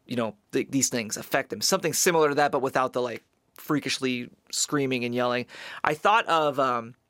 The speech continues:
have you seen the trailer for Diablo four? You know when the guy whips around with the axe and he hits old boy in the face and it knocks his jaw almost clean off, but he's still standing there and comes back to, uh, uh, after him, basically? Something similar to that, where, like, they are able to do damage to him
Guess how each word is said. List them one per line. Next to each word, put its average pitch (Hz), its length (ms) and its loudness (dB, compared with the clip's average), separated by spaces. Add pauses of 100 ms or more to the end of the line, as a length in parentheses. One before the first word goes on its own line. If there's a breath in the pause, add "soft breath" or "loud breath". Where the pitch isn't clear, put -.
(880)
have 147 80 -6
you 151 40 0
seen 220 160 2
the 208 80 2
trailer 151 300 4
for 147 160 0
Diablo 127 340 2
four? 127 340 0 (960)
You 147 120 0
know 160 160 6
when 156 220 2
the 143 80 0
guy 139 280 2
whips 135 400 0
around 147 220 2
with 143 100 -4
the 131 160 0
axe 135 320 -4
and 123 80 -2
he 113 80 -4
hits 143 240 -2
old 139 160 4
boy 139 180 4
in 131 60 -2
the 123 80 -8
face 135 420 0
and 123 80 -2
it 120 80 -4
knocks 135 360 -2
his 135 100 -2
jaw 131 300 2
almost 127 260 -4
clean 131 240 -2
off, 127 320 -2
but 113 140 -2
he's 120 120 -4
still 127 200 -2
standing 131 460 0
there 131 200 0
and 123 180 -4
comes 131 240 -2
back 135 280 -4
to, - 160 -14
uh, 127 200 -4
uh, 113 240 -2
after - 280 -2
him, 151 100 -2
basically? 165 480 0 (480 loud breath)
Something 175 400 2
similar 156 480 4
to 131 60 4
that, 123 320 -2
where, 131 100 2
like, 127 160 0
they 143 140 4
are 147 160 4
able 208 260 6
to 147 140 -4
do 170 360 0
damage 139 600 -2
to 127 100 -8
him - 260 -10